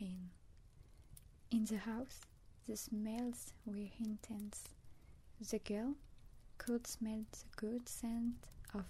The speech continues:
roasting turkey, the smell of burning wood in the crackling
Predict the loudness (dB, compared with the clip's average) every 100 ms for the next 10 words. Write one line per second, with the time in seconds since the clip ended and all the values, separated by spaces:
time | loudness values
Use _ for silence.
0 | -2 0 0 0 4 4 4 2 0 -2
1 | -4 -6 -6 -10 -10 -12 -4 -2 2 4
2 | 4 2 -2 -2 0 2 2 2 2 0
3 | 0 -4 -2 0 0 -2 -6 -4 -4 -2
4 | -2 0 -2